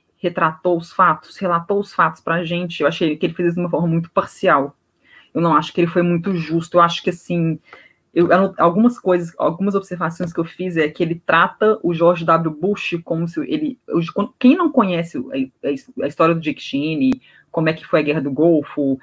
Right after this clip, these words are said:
a questão do onze de setembro, não conhece o George W. Bush nem nada,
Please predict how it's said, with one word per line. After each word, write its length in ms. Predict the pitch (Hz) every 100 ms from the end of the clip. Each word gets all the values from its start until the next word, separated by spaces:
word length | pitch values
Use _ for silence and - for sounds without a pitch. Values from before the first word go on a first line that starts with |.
| -
a 80 |
questão 260 | 156 160 165
do 100 | 160
onze 80 | 165
de 60 | 165
setembro, 720 | 151 131 139 156 143 143 139
não 120 | 160
conhece 280 | 165 160 160
o 60 |
George 200 | 151 147
W. 240 | 143 139 135
Bush 420 | 127 143 165 -
nem 140 | 135
nada, 420 | 139 165 185 143